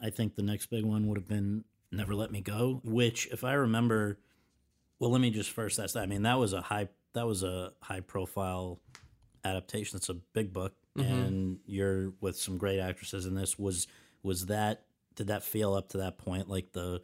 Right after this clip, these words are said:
Speaker 1: greatest responsibility in a sense that you'd had in a, in a movie?
Speaker 2: Felt different.
Speaker 1: Different.
Speaker 2: There was something that shifted there,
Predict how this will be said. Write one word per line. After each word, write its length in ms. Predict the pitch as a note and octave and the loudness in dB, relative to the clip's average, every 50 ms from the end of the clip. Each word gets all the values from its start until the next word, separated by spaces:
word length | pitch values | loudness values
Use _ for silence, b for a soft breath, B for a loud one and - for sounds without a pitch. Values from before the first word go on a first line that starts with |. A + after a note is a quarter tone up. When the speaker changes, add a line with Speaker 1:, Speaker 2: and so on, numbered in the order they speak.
| B B B B B B | B B B B B B
Speaker 1:
greatest 320 | - G2 G2 G2 F2+ - - | -2 -2 0 0 -2 -4 -4
responsibility 880 | F#2 - - F#2+ F2+ F2 - - G2+ F#2+ F#2 F#2 F#2 F2+ F2+ F2+ F#2 - | -6 -6 -4 -4 -4 -6 -6 -4 -2 -2 0 0 -2 -2 -4 -6 -8 -6
in 120 | - F#2+ F#2 | -6 -6 -4
a 40 | |
sense 300 | F2+ - G2 F#2 F2+ - | -4 -4 -4 -4 -4 -4
that 140 | - F2+ F2+ | -6 -6 -6
you'd 200 | F#2 F#2 F#2+ F2+ F2+ | -6 -6 -6 -6 -4
had 200 | F#2+ F#2 F2+ F2+ | -4 -4 -2 -4
in 140 | F2+ F2 | -4 -4
a, 340 | F#2 F2+ F#2 F2+ F2+ F#2 F#2+ - | -6 -6 -6 -6 -8 -8 -10 -10
in 80 | - F#2 | -10 -8
a 40 | F#2 | -6
movie? 380 | F#2 F#2+ F#2 F#2+ G#2+ A2 G#2+ - _ _ - - | -4 -4 -4 -6 -6 -8 -10 -14 _ _ -8 -6
Speaker 2:
Felt 140 | - E3+ D#3+ | -4 -2 0
different. 560 | D3+ D#3 C#3+ - - B2 A#2 G#2+ - - - | 0 0 0 0 0 0 0 0 -4 -8 -6
Speaker 1:
Different. 280 | - F2 D#2+ E2 F2 - _ _ - | -4 -4 -4 -4 -8 -12 _ _ -2
Speaker 2:
There 140 | C3 C3 | 0 0
was 120 | C3+ C#3 - | 2 2 2
something 520 | - D3+ D3 C3 C3 B2 A#2+ A#2 - - - _ - | 2 0 0 0 0 0 0 -2 -4 -6 -10 _ -6
that 140 | - C3 - | -4 -4 -2
shifted 440 | - - - B2 A#2+ - A2+ A2+ A2 | 0 0 0 0 0 -2 -2 -2 0
there, 380 | A2+ A2+ A2 G#2+ A2 A#2 A#2+ | 2 2 0 0 -2 -4 -6